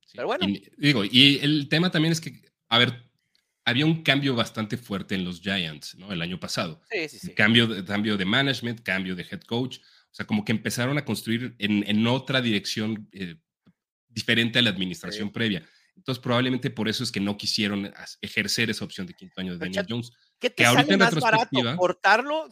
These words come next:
Speaker 2: con esa opción de quinto año? A ver, si ya te diste cuenta en el cuarto año que no te funciona, en el quinto año, por más que tengas la opción, tienes la facultad de cortarlo.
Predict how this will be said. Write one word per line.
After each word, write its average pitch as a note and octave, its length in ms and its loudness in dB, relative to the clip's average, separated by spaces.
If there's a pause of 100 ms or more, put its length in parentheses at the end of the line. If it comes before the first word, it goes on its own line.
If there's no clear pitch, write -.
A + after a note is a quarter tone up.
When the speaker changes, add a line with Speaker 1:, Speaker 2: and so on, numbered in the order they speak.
Speaker 2:
con G3 180 -2
esa G#3+ 140 -2
opción A3+ 260 -6
de A#3 100 -6
quinto A3 380 -4
año? F#3+ 240 -4
A E3+ 100 0
ver, F#3 120 0
si E3 100 -14
ya G3 140 0
te - 80 -12
diste C#4 240 -6
cuenta G#3 280 -2
en D#3+ 100 -6
el D3 80 -8
cuarto F3 320 -2
año C3 220 -6
que C3+ 120 -4
no F3 200 2
te C4+ 140 -4
funciona, F#3+ 540 -4 (180)
en F#3+ 140 -2
el G#3 140 0
quinto C4 280 -4
año, G#3 200 2
por E3 160 -4
más A3 140 0
que C4+ 80 -16
tengas A#3 260 -6
la A3 80 -2
opción, G#3 340 -2
tienes A#3+ 260 -10
la C#4 100 -4
facultad - 380 -6
de B3+ 140 -2
cortarlo. B3 600 -2